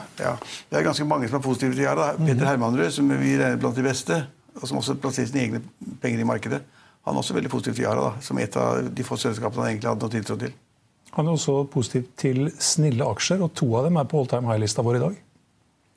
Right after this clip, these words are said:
Speaker 1: Snille aksjer?
Speaker 2: <laughs> Ja, de snille og grønne aksjene.
Speaker 1: Ja, det pleier å være sparebanker og sånn, det.
Speaker 2: Ja, det er, eh, ja, det er Tomra.
Speaker 1: Ja, det er Tomra.
Speaker 2: Den er en sånn snill og grønn aksje.
Speaker 1: Ja, så er det en gr-,
Speaker 2: Og Scatec.
Speaker 1: halv-, halvveis grønn aksje, og så er det et
Speaker 2: Mhm.
Speaker 1: industriselskap, og så tjener de penger.
Speaker 2: Mhm.
Speaker 1: Så gjør de riktige tingene. Og det,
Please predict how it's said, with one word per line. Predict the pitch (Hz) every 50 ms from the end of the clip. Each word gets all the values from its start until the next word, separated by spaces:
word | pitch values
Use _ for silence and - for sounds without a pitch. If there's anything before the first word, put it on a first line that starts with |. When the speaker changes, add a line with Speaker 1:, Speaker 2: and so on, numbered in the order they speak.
| - -
Speaker 1:
Snille | - - - - - - 139 139 139 135 127 117 120
aksjer? | 110 110 - - 185 -
Speaker 2:
<laughs> | 208 196
Ja, | 180 175 - - - - 170 - - - - - -
de | - 175
snille | - - 175 170 156 135 131
og | 131 131
grønne | 139 151 156 143 131 139 143
aksjene. | 123 113 - - 143 143 165 131 - - - - - - -
Speaker 1:
Ja, | - 135
det | 139 139
pleier | 139 - 139 123 120
å | 120
være | 123 127
sparebanker | 123 - - 135 117 107 98 113 110 107 - 123 117
og | 127
sånn, | 143 160 - 160
det. | - - - - - - - -
Speaker 2:
Ja, | 151 147 165
det | 156 151 139 131 135
er, | 131 131 135
eh, | 131 131 131 127 131 139
ja, | 143 143 151
det | 160 160
er | 160 185
Tomra. | 165 127 110 117 165 226 - - _ _ _ - - -
Speaker 1:
Ja, | 135 127
det | 123
er | 123 -
Tomra. | 143 113 110 107 95 98 - - _ _ _
Speaker 2:
Den | - 139 135 127 127
er | 120 117 117
en | 127 123
sånn | 117 127 117
snill | - - 131 123 113 110 120
og | 120
grønn | 123 123 123
aksje. | 117 107 - - 175 214 214
Speaker 1:
Ja, | 160 156 156
så | 147 160
er | 156
det | 156 156
en | 156 151 151 147 147 139
gr-, | 135
Speaker 2:
Og | 123 -
Scatec. | - - 135
Speaker 1:
halv-, | 151 151 139 107
halvveis | 143 147 135 120 131 135 123 127
grønn | 135 131 135
aksje, | 127 117 - 165 156
og | 139
så | 113 139
er | 135 131
det | 123
et | 131
Speaker 2:
Mhm. | 127 127
Speaker 1:
industriselskap, | 131 127 139 127 107 - 120 113 - 165 156
og | 147 139
så | 127
tjener | 139 135 117 113
de | 113 123
penger. | 117 107 104 107 101 95
Speaker 2:
Mhm. | 156 127 110 104 120 131
Speaker 1:
Så | - 143
gjør | 127 120
de | 113 120
riktige | 120 110 - - 101
tingene. | - 98 95 - - -
Og | -
det, | - 127